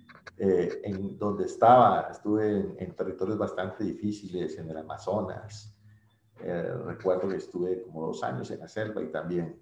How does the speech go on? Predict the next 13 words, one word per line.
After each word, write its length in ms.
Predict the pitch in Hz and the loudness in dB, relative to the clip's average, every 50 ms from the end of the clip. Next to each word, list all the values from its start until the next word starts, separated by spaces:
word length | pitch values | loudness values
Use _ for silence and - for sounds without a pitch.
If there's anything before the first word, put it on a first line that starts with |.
| _ - | _ -12
eh, 400 | 95 92 92 - - - - _ _ _ _ _ _ _ _ _ | -10 -10 -10 -10 -12 -16 -20 _ _ _ _ _ _ _ _ _
era 260 | - 85 82 80 - - | -12 -10 -10 -10 -10 -10
el 140 | 95 90 90 | -12 -10 -6
mismo 280 | 98 101 98 98 98 95 | -2 0 0 0 0 0
tema. 320 | - 87 80 - - - - _ _ _ _ _ _ _ _ _ _ _ - | -2 -4 -4 -6 -10 -18 -20 _ _ _ _ _ _ _ _ _ _ _ -12
Volvíamos 640 | 82 82 85 85 87 98 98 101 101 101 - - | -8 -6 -6 -4 -2 0 0 0 -2 -4 -6 -6
a, 300 | 98 80 80 82 - - | -8 -8 -8 -10 -12 -12
a, 280 | - 82 76 - - - - | -12 -12 -12 -14 -14 -10 -6
a 100 | 104 107 90 | -4 -4 -2
repetir 520 | 104 - - 104 - - 117 123 120 117 | -2 -2 -2 -2 -2 2 6 6 6 6
la 80 | 113 110 | 4 2
misma 320 | 110 107 107 107 104 104 | 0 -2 -4 -4 -4 -6
acción 460 | - - - 110 110 107 95 87 - | -6 -4 -2 0 0 0 0 -2 -6